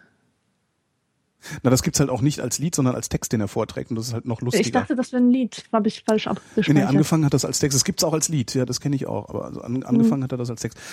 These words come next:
Speaker 1: Nee, wenn der mal irgendwo auftritt, musst du mal hingehen. Der macht Spaß. Aber halt nur, wenn er
Speaker 2: Mhm.
Speaker 1: Geschichten vorliest. Wenn er anfängt zu singen, finde ich das unerträglich. Weil das ist halt so, oh, äh, gesellschaftskritisches Gesangskabarett, ne?
Speaker 2: Ja.
Speaker 1: Das ist halt nie wirklich witzig. Also, d-,
Speaker 2: Ja.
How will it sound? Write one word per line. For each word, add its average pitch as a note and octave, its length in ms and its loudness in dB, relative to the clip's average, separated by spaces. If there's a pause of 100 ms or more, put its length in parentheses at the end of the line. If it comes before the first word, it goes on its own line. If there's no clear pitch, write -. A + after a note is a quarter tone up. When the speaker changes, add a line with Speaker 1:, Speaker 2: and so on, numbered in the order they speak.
(140)
Speaker 1:
Nee, C3 100 4
wenn D3+ 60 6
der F3+ 80 6
mal D3+ 140 4
irgendwo E3 240 -2
auftritt, C3 340 -4
musst A#2+ 180 -6
du C#3+ 60 -2
mal C3+ 80 0
hingehen. C3 240 0
Der G#2 80 -2
macht B2 160 -6
Spaß. A2+ 380 -6
Aber G#2 160 -4
halt A#2+ 120 -4
nur, B2+ 160 2
wenn C#3+ 100 4
er C3 60 6
Speaker 2:
Mhm. A#3 60 6
Speaker 1:
Geschichten G#3+ 300 2
vorliest. G2+ 280 -4
Wenn G#2+ 100 -2
er A2 40 -2
anfängt B2+ 300 -2
zu B2 80 -2
singen, C3 260 0
finde D3 180 -2
ich C3 60 -4
das C3 140 -2
unerträglich. C3+ 680 0
Weil C4+ 60 2
das - 120 0
ist B2+ 120 -4
halt A#2+ 100 -4
so, A#2+ 220 0 (800)
oh, A#2 400 -2 (460)
äh, - 180 -6 (1120)
gesellschaftskritisches B2+ 960 0
Gesangskabarett, A2 920 0
ne? A#2+ 160 -2 (200)
Speaker 2:
Ja. A#3 380 4
Speaker 1:
Das A#2 140 -2
ist C#3 140 0
halt C3 140 -2
nie C3+ 380 4
wirklich C3 440 0
witzig. - 580 -6
Also, B2+ 160 2
d-, B2 160 0
Speaker 2:
Ja. A3 220 4